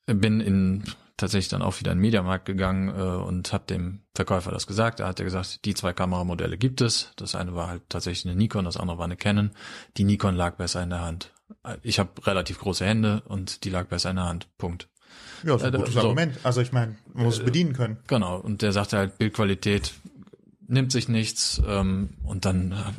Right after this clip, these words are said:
Speaker 1: einmal in Objektive bei Nikon investiert und dann dabei geblieben. Ob das jetzt mein Leben lang so sein wird, keine Ahnung. Aber im Moment ist das der Stand der Dinge und ich bin zufrieden damit mit dem Werkzeug und ich habe auch kein Geld, um mir Neues zu holen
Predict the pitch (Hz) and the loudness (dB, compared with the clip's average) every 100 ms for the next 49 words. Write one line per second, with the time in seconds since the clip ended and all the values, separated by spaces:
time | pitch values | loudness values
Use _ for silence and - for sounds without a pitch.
0 | - 95 92 92 90 95 - 104 98 92 | -4 0 2 2 2 0 -2 -2 -2 0
1 | - 95 95 98 104 95 95 - 92 90 | 2 4 4 0 0 0 0 0 0 0
2 | 92 - - 98 95 - - - 139 - | -2 -2 2 2 2 -6 -14 -16 -12 -6
3 | 95 98 - - 90 87 87 85 85 87 | -6 -8 -6 0 2 2 2 0 0 2
4 | 85 80 - - - - - - - - | 2 0 -4 -18 -16 -16 -14 -16 -16 -18
5 | - _ _ _ - 113 - 95 98 90 | -20 _ _ _ -2 0 2 2 2 2
6 | 92 92 95 92 98 87 85 87 87 87 | 2 4 4 4 2 -2 0 0 0 -2
7 | - - - 90 87 92 85 80 92 _ | -4 -8 -4 -2 2 2 0 -2 -8 _
8 | _ _ _ _ 110 90 87 85 - - | _ _ _ _ -2 0 2 0 -4 -4
9 | 101 92 87 85 - - 95 90 - 90 | 0 2 2 0 0 -2 0 -2 -2 -2
10 | 90 95 90 90 87 - - 87 - - | -2 -2 -2 -2 -4 -6 -6 -6 -6 -4
11 | 90 87 95 85 90 - 87 90 87 - | -2 -2 -4 -4 -6 -4 -4 -4 -6 -6
12 | 90 92 92 - - 87 - 90 85 82 | -6 -6 -6 -4 -6 -8 -6 -4 -2 -2
13 | 87 90 87 87 85 - 87 90 | -4 -6 -4 -4 -4 -4 -4 -6